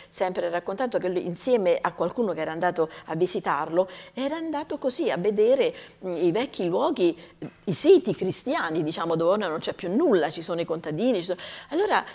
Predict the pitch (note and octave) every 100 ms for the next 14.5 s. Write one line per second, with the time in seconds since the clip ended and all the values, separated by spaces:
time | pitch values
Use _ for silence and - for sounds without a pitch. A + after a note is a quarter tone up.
0 | - - G3+ G3 F#3+ F#3 F#3 F3+ E3+ G3
1 | F3 E3+ E3+ C#3+ D3+ - G4 G4+ C4 F3+
2 | F3+ A#3 G#3 F3 E3+ A3 F3+ D#3+ - F#3
3 | G#3 B3 - F3+ F3 E3 D#3 E3 F3+ F3+
4 | E3+ D#3+ D#3 D#3+ D3+ D#3 D3 - D#3+ -
5 | E3 D3+ D3 - - G#3+ B3 - - -
6 | - G3+ G3 G3 G#3 G#3 G#3 G3+ - F#3
7 | - - A3 A#3+ B3+ A4 G#4 C#4+ G#3+ F#3+
8 | - - G#3 F#3 G3 D4+ G#3 F#3 F#3 -
9 | F#3+ G3+ F3+ A3+ B3 E3 D#3 D3 - -
10 | _ _ _ - A#4+ E3+ E3+ E3+ F#3 G3+
11 | F3+ F3+ F3+ - G3 F#3 G3 C4+ C4 -
12 | F#3+ E3+ F3+ F3+ F3 B3+ F#3+ F3 E3+ E3+
13 | - - _ - C4+ C4+ C4+ - G4 -
14 | E3 - G#3 F#3+